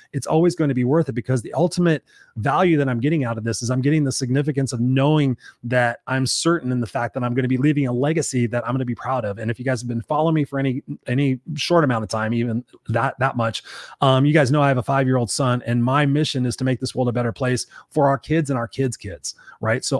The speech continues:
all of us adults need to get the fuck out of our own way, stop pussyfooting around with our lives, and actually get serious about what it is that we want to accomplish, and start taking those actions immediately. And that's the reason why I'm really kinda going in the nuts and bolts to share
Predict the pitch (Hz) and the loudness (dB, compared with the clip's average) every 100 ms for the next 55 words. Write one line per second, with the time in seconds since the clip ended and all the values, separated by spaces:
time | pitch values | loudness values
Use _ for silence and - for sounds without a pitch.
0 | - 143 170 165 135 123 131 - 135 123 | 0 0 2 0 0 2 2 2 -2 0
1 | 120 123 - 139 123 120 117 120 113 123 | -2 -4 -4 -4 -2 -2 0 0 2 2
2 | 113 107 - - - - 156 151 147 - | 2 -2 -8 -20 -10 -2 2 4 2 -4
3 | - 170 165 160 160 135 131 135 139 131 | 0 0 2 0 0 2 2 2 2 0
4 | 113 107 123 127 120 110 127 135 127 123 | -2 -2 -2 0 -2 -2 -2 -2 -4 -4
5 | - - 170 170 - 123 123 127 123 131 | -4 -2 0 0 0 -2 0 -2 0 -2
6 | 113 127 131 139 127 113 156 175 131 117 | -2 -2 0 0 -2 -4 -4 -2 -2 -4
7 | - - - 131 - 175 190 185 156 135 | -6 -18 -8 -4 -2 0 0 0 0 0
8 | 131 135 135 123 123 143 117 104 123 120 | -2 -4 -2 -2 0 0 0 -2 -2 -2
9 | - 147 160 143 127 127 131 135 - 135 | -2 4 4 4 2 2 2 2 0 -4
10 | 127 131 120 113 110 127 135 120 120 123 | -2 0 0 -2 -2 -2 -2 -2 -2 -2
11 | - - 127 120 | -6 -4 -2 -2